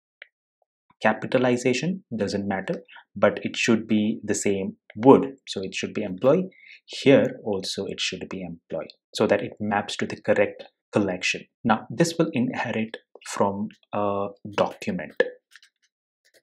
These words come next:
So document is a class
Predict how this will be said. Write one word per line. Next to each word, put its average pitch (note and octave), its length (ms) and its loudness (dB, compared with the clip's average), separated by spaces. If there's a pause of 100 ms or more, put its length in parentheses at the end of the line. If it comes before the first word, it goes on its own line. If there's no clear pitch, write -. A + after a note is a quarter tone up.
(600)
So - 160 -4
document G#2+ 880 -4 (600)
is - 120 -10
a G2+ 80 -2
class G#2+ 560 -4